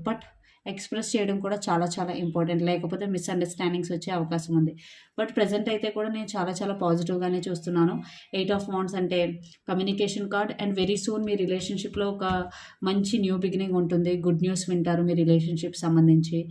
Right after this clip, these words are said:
And Ace of Pentacles వచ్చింది under the deck, అంటే స్టెబిలిటీ రాబోతుందని అర్థం, లేదా రిలేషన్‌షిప్‌లో ఎవరైతే ఉన్నారో దా-,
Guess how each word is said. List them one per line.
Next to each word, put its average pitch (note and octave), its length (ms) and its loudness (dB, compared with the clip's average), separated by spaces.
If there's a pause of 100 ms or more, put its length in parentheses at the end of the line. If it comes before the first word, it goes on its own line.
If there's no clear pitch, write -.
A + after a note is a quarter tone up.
(300)
And G#3 200 2
Ace G3+ 160 0
of G#3+ 160 -2
Pentacles F#3+ 420 -4
వచ్చింది F3 400 -4 (160)
under F3 220 0
the E3+ 120 0
deck, F3 280 -4
అంటే F#3 260 -2 (200)
స్టెబిలిటీ F#3 540 0
రాబోతుందని E3+ 640 2
అర్థం, D#3+ 260 2 (320)
లేదా G3 240 0
రిలేషన్‌షిప్‌లో G3+ 720 0
ఎవరైతే F3+ 360 0
ఉన్నారో F3+ 380 0
దా-, F3+ 260 -2